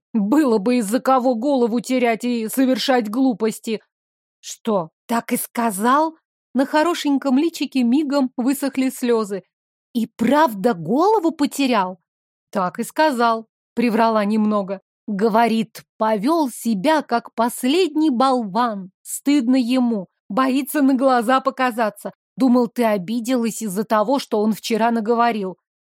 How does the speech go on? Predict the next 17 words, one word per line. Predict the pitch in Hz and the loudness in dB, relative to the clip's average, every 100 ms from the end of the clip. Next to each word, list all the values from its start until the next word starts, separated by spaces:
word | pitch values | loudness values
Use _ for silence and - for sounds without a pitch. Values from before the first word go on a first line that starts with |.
| _ | _
Но, | 247 262 233 _ _ _ 233 | -2 0 -2 _ _ _ -6
м, | 226 226 | -4 -4
я | 196 233 214 | -4 -2 -2
просто... | 202 262 254 - 240 - _ _ - | -4 -4 -4 -4 -6 -6 _ _ -10
я | 220 269 247 233 | -2 2 2 0
всего | 233 - 277 302 | -2 -4 -2 0
лишь | 277 - | 0 -2
сказала, | - 277 269 359 277 | 0 0 2 2 2
что | - 269 | -2 0
никаких | 262 277 277 277 277 | 2 2 0 -2 -6
прогулок | - 262 262 330 277 - | -2 0 0 0 0 -2
под | 269 226 | -4 -2
луной | 262 262 320 | 2 2 2
до | 240 247 | 2 0
свадьбы | - 311 269 208 220 | 2 2 2 -2 0
не | 226 339 | 2 2
будет. | 269 240 240 208 233 | 0 -2 -2 -2 -4